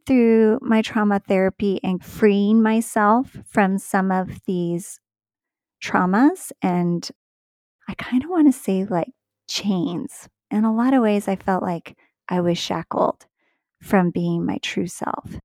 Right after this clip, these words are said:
So now that I've been able to be more of my true self and express myself, I've been able to enjoy my sexuality a lot more.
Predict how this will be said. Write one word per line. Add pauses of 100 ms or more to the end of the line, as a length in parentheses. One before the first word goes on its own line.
So (100)
now
that (280)
I've
been
able
to
be
more
of
my
true
self (140)
and
express
myself, (340)
I've
been
able
to
enjoy
my
sexuality
a
lot
more.